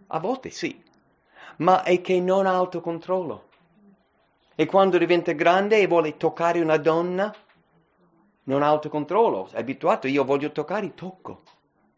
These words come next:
Voglio toccare qualcosa qua e là",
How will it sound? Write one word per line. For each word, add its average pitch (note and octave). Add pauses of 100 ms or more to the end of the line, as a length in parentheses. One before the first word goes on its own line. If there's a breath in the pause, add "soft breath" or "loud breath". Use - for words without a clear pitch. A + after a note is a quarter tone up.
(360 soft breath)
Voglio D#3
toccare E3+
qualcosa E3
qua E3
e D#3
là", F3